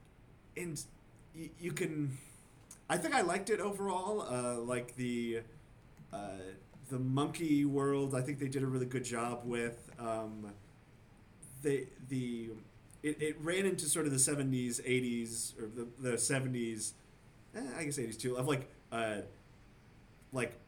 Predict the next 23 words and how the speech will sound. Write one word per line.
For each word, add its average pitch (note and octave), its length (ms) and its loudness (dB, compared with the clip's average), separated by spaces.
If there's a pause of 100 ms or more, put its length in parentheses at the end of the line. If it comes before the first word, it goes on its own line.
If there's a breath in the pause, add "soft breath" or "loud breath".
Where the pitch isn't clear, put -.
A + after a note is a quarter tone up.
a C3 80 4
lot E3 220 6
of D3 100 0
traveling E3+ 600 2
scenes E3+ 680 2
that, A#2 280 0 (120)
like, B2 280 -2
they C3+ 100 6
don't C3+ 360 2
really B2+ 460 2 (180)
make B2+ 300 0
that B2+ 220 2
interesting, C3+ 500 0
but B2 140 0
are A#2+ 100 2
just A#2+ 160 0
sort A#2+ 140 2
of A2+ 100 -4
grand A#2 300 0
vista A2+ 400 -2
sort A#2+ 180 -4
of A#2+ 80 -4
shots, A#2 480 -2